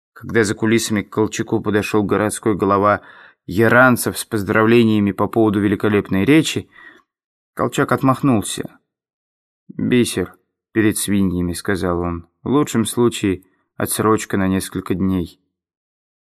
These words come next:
"Мы сможем удержать их в узде", — сказал Яранцев.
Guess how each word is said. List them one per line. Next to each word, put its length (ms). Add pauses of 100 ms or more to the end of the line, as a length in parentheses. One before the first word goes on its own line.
(440)
"Мы 200
сможем 560
удержать 560
их 140
в 60
узде", — 420
сказал 420
Яранцев. 720